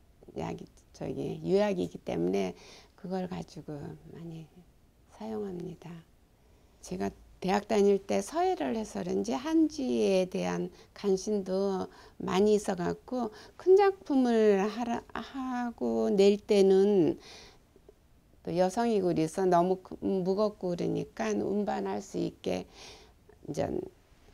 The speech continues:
스티로폼으로 형태를 만든 다음에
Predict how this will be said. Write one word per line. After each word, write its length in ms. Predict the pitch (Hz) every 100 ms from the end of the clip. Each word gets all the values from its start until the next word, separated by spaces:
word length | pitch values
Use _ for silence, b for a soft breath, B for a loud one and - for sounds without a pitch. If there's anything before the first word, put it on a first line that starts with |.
| b b b b
스티로폼으로 1200 | - - 262 247 - 214 185 170 165 170 170 175
형태를 460 | 233 269 302 226
만든 440 | 175 - 170 185 175
다음에 480 | 165 160 185 220